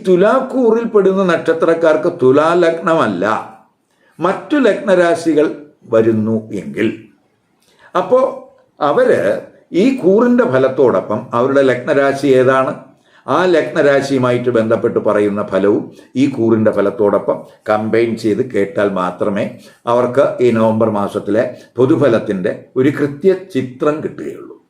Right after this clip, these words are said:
മാത്രമല്ല, നമ്മൾ മനസ്സിലാക്കേണ്ടതെന്ന് പറയുന്നത്, നമ്മൾ കൂറെന്ന്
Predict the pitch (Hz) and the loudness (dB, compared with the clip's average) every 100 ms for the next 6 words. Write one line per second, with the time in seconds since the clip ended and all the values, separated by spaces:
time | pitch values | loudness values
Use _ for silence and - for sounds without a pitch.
0 | _ _ _ _ - 156 196 247 220 190 | _ _ _ _ -6 -4 0 2 4 4
1 | 185 175 165 139 143 175 170 165 165 151 | 2 2 0 -2 -2 0 0 0 0 0
2 | 151 143 117 101 82 90 127 - - - | 2 0 0 0 -2 -4 -4 -8 -14 -4
3 | 160 220 240 - 190 208 269 262 269 | 0 0 -2 0 2 4 4 2 2